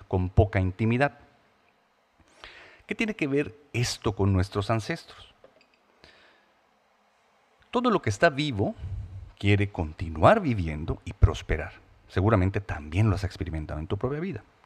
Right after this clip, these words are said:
Todos tus esfuerzos, lo que haces y dejas de hacer, más o menos está enfocado en este mismo principio. Y de ahí, pues puede ampliarse un poquito más.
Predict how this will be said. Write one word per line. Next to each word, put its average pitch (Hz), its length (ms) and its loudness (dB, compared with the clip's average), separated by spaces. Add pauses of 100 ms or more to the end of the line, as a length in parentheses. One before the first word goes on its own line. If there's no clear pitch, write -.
(180)
Todos 98 340 4
tus 120 180 -2
esfuerzos, 127 600 2
lo 85 120 -4
que 87 140 -2
haces 104 320 0
y 85 80 -16
dejas 101 320 2
de 69 80 -6
hacer, 107 380 -2 (100)
más 180 420 -6
o 160 60 -2
menos 143 320 -2
está 127 400 -2
enfocado 92 640 -2 (520)
en 107 320 2
este - 260 -4
mismo 90 380 -4
principio. 113 500 -4 (1040)
Y 185 120 -2
de 185 100 6
ahí, 113 260 4 (200)
pues - 120 -2
puede 120 340 2 (540)
ampliarse 87 500 -4
un 92 80 -2
poquito 110 300 -4
más. 214 300 -8